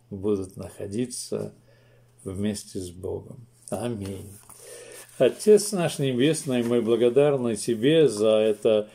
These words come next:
удивительное событие и такое, а, д-, продвижение Иисуса к Голгофе. Он оставил эту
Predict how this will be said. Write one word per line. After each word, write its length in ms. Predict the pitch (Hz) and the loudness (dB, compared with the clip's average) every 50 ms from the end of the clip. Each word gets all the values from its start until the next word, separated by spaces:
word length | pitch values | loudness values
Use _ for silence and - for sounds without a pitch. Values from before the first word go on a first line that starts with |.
| - - _ - | -20 -20 _ -4
удивительное 640 | 110 107 104 104 107 123 127 - 131 117 113 113 107 | -2 0 0 0 0 -2 -2 -2 -4 -4 -2 -2 -2
событие 960 | 104 - - 104 101 104 117 151 170 151 - - - 120 104 101 98 95 - - - - - _ _ | -2 0 0 0 0 0 0 -2 -2 -2 -4 0 2 4 4 4 2 0 -4 -8 -18 -20 -20 _ _
и 120 | 110 107 | -4 -2
такое, 680 | 104 110 104 104 - 120 117 117 117 110 107 104 104 107 - - - - - - - - - - _ _ _ _ _ _ _ _ _ _ _ _ | 0 0 -2 0 0 2 2 4 4 4 2 0 -2 -4 -10 -20 -20 -20 -20 -20 -20 -20 -20 -20 _ _ _ _ _ _ _ _ _ _ _ _
а, 380 | - 104 98 98 101 101 101 101 - - - - - - - - - _ _ _ _ _ _ _ _ _ _ _ _ _ _ _ | -2 0 0 2 0 0 -2 -4 -8 -14 -16 -16 -18 -18 -20 -20 -20 _ _ _ _ _ _ _ _ _ _ _ _ _ _ _
д-, 260 | - 101 104 110 107 104 | -8 -4 -4 -4 -4 -4
продвижение 1200 | - - 110 107 107 104 104 110 104 98 - - 143 160 180 175 175 151 135 123 113 107 104 104 | -2 -2 0 0 0 -2 -2 -2 -2 -2 0 0 2 2 2 2 2 0 0 0 0 2 2 0
Иисуса 1000 | 98 101 - - - 110 107 104 101 - - - 104 98 95 92 95 101 - - _ _ _ _ _ _ _ _ _ _ _ _ _ _ _ _ _ _ _ _ _ - | 0 -2 -6 -6 -4 -2 -2 -2 -2 -4 -4 -4 -2 -2 -2 -4 -6 -10 -12 -18 _ _ _ _ _ _ _ _ _ _ _ _ _ _ _ _ _ _ _ _ _ -8
к 60 | 107 | -6
Голгофе. 1000 | 101 95 104 104 104 101 101 101 107 107 104 95 - - - 101 90 92 - - - _ _ _ _ _ _ _ _ _ _ _ _ _ _ _ _ _ - - _ _ _ _ _ _ _ _ _ _ _ _ _ _ _ _ _ | 0 2 4 4 4 2 2 2 4 4 4 4 2 -4 -10 -10 -10 -10 -14 -18 -20 _ _ _ _ _ _ _ _ _ _ _ _ _ _ _ _ _ -20 -20 _ _ _ _ _ _ _ _ _ _ _ _ _ _ _ _ _
Он 200 | 143 139 131 135 | 2 2 4 2
оставил 840 | 135 135 - - - 139 123 123 113 101 95 101 98 92 90 92 101 | 0 -2 -2 -2 0 2 4 4 4 2 2 0 0 0 -2 -6 -4
эту 580 | - 117 104 - - - 107 101 101 101 104 | -4 -4 -4 -2 0 2 2 2 2 2 -2